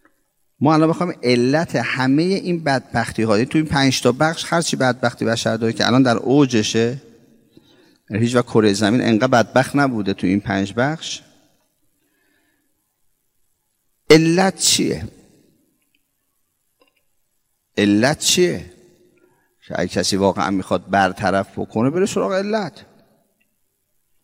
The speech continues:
چون خدا که این چیزا رو دوست نداره اصلاً.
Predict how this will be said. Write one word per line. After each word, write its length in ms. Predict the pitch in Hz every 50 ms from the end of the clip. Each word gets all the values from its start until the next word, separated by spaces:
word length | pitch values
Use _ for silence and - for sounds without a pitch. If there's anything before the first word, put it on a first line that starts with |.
| _ _ _ _ _ _ _ _ _ _ _ _
چون 180 | - - - 120
خدا 280 | - - 113 120 147
که 100 | 151 -
این 80 | 143 143
چیزا 200 | - - 127 139
رو 60 | 143
دوست 280 | 139 147 139 - - 170
نداره 280 | 190 202 185 160 139
اصلاً. 300 | 120 110 - - - 120